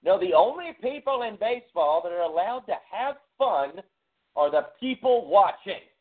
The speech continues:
And that is it. You can't have fun in the dugout anymore. No, we have to be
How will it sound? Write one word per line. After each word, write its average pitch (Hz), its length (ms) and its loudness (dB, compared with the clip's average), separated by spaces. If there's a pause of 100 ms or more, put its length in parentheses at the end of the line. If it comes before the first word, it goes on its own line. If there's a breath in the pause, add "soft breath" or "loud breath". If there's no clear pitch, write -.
(360)
And - 840 -16
that 170 140 -4
is - 140 -8
it. 170 240 0 (1500)
You - 80 -12
can't 247 200 0
have 262 240 0
fun 277 200 6
in 233 80 -4
the 202 60 -8
dugout 208 420 0
anymore. 123 340 -10
No, 165 200 -6
we 180 100 -10
have 208 220 -2
to 175 60 -16
be 180 160 -20